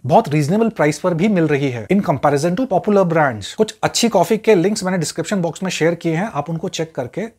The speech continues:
देख सकते हैं। नेक्स्ट ऑप्शन है मसाला मिल्क। इसमें करना कुछ नहीं होता है, आपका जो भी चाय मसाला होगा उसी को दूध में डालकर दूध को उबाल देना है और ऊपर से थोड़ा हल्दी पाउडर डाल के कस्टमर को सर्व करना है।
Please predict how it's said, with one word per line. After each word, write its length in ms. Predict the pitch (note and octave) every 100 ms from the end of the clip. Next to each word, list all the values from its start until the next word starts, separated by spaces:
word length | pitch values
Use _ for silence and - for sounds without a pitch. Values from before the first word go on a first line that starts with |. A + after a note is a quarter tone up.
| -
देख 220 | D3 D#3+
सकते 300 | - - -
हैं। 160 | G#2 G#2 C#3
नेक्स्ट 360 | C#3+ A3 -
ऑप्शन 280 | F#3 - G3+
है 60 | A#3+ B2 A#2+
मसाला 400 | B2+ E3+ D#3 D3+
मिल्क। 220 | C3 A2+
इसमें 220 | D#3 A3 G3+
करना 260 | C#3+ F3+
कुछ 180 | G3 F#3
नहीं 100 | G3+
होता 260 | F3+ E3 A3
है, 80 | A3
आपका 240 | C#3+ -
जो 140 | C#3+ D3
भी 100 | F#3+
चाय 240 | - D#3 E3+
मसाला 340 | D#3+ D#3+ D#3
होगा 320 | B2+ A#2 F#3+ - -
उसी 200 | D#3 A3
को 180 | A3 F#3+
दूध 240 | D#3 E3
में 140 | D#3+ D#3
डालकर 340 | C3 B2+ A3+ A#3+ C3+
दूध 260 | D3+ F3
को 200 | - A#3+ - _ F3
उबाल 280 | D3 C#3
देना 200 | B2 A#2
है 200 | G#2+ G2 F2+
और 100 | D#3+
ऊपर 200 | C#3 C#3
से 120 | E3 F3
थोड़ा 160 | F3+
हल्दी 260 | D3 C3 F3
पाउडर 240 | D#3 D#3
डाल 160 | C3+ B2+
के 80 | F#3
कस्टमर 360 | C3+ - C#3
को 120 | E3 A3+
सर्व 280 | - C3 A2
करना 220 | G#2+ G#2+
है। 200 | G2 F#2+